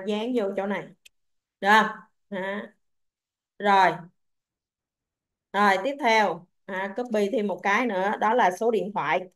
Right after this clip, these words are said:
À, cái này là số điện thoại, thì cô gõ, à, đại cái số điện thoại vô. Đúng không? À. Rồi,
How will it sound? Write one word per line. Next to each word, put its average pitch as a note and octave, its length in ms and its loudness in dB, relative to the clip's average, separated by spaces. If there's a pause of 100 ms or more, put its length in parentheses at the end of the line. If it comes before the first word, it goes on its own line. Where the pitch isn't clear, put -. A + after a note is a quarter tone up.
(600)
À, G3 300 -2
cái A3 100 -4
này G3+ 140 -2
là F3+ 140 -2
số G#3 260 -2
điện F#3+ 220 -4
thoại, E3 420 -4
thì F3+ 200 -6
cô G#3+ 140 0
gõ, F#3 300 -4 (100)
à, G#2+ 240 -4
đại E3 320 -6
cái A#3+ 140 -4
số A3+ 100 0
điện G3 140 -2
thoại F3 180 -2
vô. G3+ 360 -4 (1900)
Đúng G3+ 100 0
không? G#3+ 160 2 (420)
À. F3+ 280 -6 (800)
Rồi, G#3+ 320 8